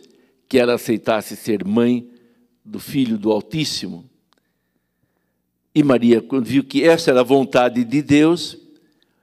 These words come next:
ela não disse assim, "Tá bom, eu vou fazer isso." Não. Ela disse, "Faça-se." Como que diz? "É Deus é que deve fazer isso em mim. Eu não sou capaz, eu não tenho condições. Mas é a vontade de Deus que ele faça.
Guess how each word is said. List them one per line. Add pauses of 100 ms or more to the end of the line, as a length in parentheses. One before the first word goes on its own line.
(100)
ela
não
disse
assim,
"Tá
bom, (280)
eu
vou
fazer
isso." (320)
Não. (600)
Ela
disse,
"Faça-se." (180)
Como
que
diz? (420)
"É
Deus
é
que
deve
fazer
isso
em
mim.
Eu
não
sou
capaz, (100)
eu
não
tenho
condições. (580)
Mas
é
a
vontade
de
Deus (200)
que
ele
faça.